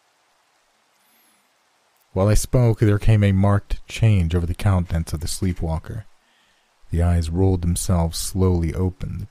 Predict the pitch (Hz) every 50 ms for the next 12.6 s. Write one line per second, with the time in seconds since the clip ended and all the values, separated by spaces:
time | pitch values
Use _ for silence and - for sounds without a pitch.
0 | _ _ - - 104 104 - - 87 - - - - _ 107 95 - - 92 -
1 | - - 107 104 101 95 87 76 - - 107 - - - - 101 - - 98 107
2 | 107 104 - _ _ _ _ _ _ _ _ _ _ _ _ _ _ _ _ _
3 | 95 87 78 82 82 - - - - 107 101 98 92 90 85 82 98 107 110 107
4 | 95 90 87 85 82 80 - - - 92 90 90 87 160 - - 104 - - -
5 | _ - - - _ _ _ _ - - 98 85 90 92 95 87 80 78 76 87
6 | - - - - 107 98 92 82 - 104 - - - - _ _ _ _ _ _
7 | _ _ _ _ _ _ _ _ _ _ _ _ - - _ _ - 113 101 135
8 | 147 151 151 135 120 117 120 - - 120 107 104 101 98 - - - _ - -
9 | 107 107 - - - 92 87 85 82 - 85 82 80 85 85 92 98 98 92 -
10 | - - - - 110 104 98 - - 85 - 87 85 - 87 - - - 113 104
11 | - 110 95 95 90 76 69 101 107 - - - 90 - - - - - - 107
12 | 104 98 90 - - - 95 90 85 - -